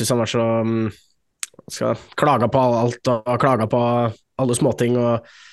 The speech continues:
bare ser for meg at han er ikke hissig type, men han kan irritere seg over mye, da. Men Sean Dyche virker for meg som en som kødder litt, og ikke tar seg nær av ting og sånt. Eh,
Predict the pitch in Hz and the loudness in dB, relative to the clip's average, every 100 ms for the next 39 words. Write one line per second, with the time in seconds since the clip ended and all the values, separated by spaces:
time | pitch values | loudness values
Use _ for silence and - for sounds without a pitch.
0 | - _ _ 123 160 123 117 131 120 117 | -20 _ _ -2 0 0 -2 -2 -2 -2
1 | 120 113 - _ _ _ _ _ _ _ | -2 -4 -10 _ _ _ _ _ _ _
2 | - 156 143 196 - 139 127 120 - 151 | -8 -4 -2 0 0 0 0 -2 0 0
3 | 147 131 135 135 135 - - 110 117 113 | 0 0 0 0 -2 -2 -2 0 0 0
4 | 120 120 135 - _ _ _ _ _ 127 | 0 0 0 -2 _ _ _ _ _ -4
5 | 135 123 131 - 139 123 - 127 123 113 | 0 0 0 -2 -2 -4 -2 -4 0 0
6 | 113 113 104 113 113 139 113 113 - 117 | 0 -2 -2 -2 0 -2 -2 -4 -4 -4
7 | 113 107 - _ - 143 147 117 131 120 | -2 -4 -8 _ -8 -2 0 2 2 0
8 | 110 107 113 117 123 - - - - 120 | 0 -2 -2 -2 -4 -6 -14 -14 -6 -4
9 | 120 120 | -2 -2